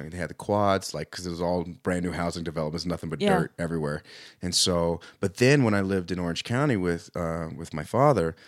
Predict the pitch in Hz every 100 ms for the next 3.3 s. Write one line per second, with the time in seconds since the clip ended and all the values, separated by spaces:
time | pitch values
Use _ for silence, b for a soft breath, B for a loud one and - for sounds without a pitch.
0 | b b 101 85 110 165 98 82 85 -
1 | b b b b - 95 90 85 82 87
2 | _ _ - - 85 87 - 104 107 107
3 | 110 117